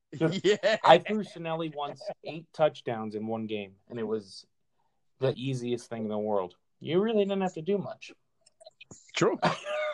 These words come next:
Speaker 1: <laughs>
Speaker 2: True.
Speaker 1: He's
Speaker 2: And then the number one receiver that nobody could ever fuck with, Tyrone Brooks.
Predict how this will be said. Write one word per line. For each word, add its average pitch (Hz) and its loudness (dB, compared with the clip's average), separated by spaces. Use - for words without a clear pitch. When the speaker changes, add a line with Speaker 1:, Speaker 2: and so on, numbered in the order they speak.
Speaker 1:
<laughs> - -4
Speaker 2:
True. 170 2
Speaker 1:
He's 110 -6
Speaker 2:
And 160 2
then 160 0
the 135 2
number 185 2
one 196 2
receiver 196 -6
that 135 -2
nobody 151 2
could 139 -4
ever 131 -6
fuck 165 -6
with, 185 -8
Tyrone 123 2
Brooks. 117 -2